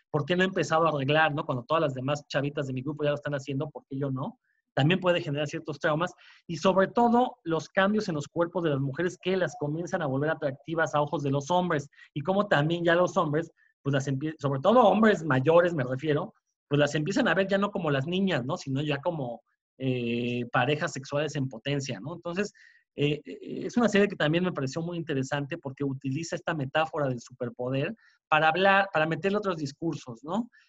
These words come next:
Eh, eh, digo, eh, l-, no, no es exactamente igual que Carrie, aunque sí tiene muchas,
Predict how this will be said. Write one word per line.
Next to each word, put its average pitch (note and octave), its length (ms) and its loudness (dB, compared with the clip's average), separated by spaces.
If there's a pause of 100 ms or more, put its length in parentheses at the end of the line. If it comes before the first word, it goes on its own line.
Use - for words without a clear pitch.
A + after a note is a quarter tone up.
(160)
Eh, D3 440 4 (420)
eh, C#3+ 460 -6 (320)
digo, D#3+ 480 2
eh, C#3+ 400 -2 (100)
l-, D#3+ 260 -6 (440)
no, F3+ 280 0
no F#3+ 160 2
es C4 120 2
exactamente G#3 560 0
igual E3+ 220 0
que D3+ 120 -6
Carrie, F3 380 0 (340)
aunque C3+ 320 0
sí D#3 160 -6
tiene E3+ 240 -2
muchas, D3 680 -2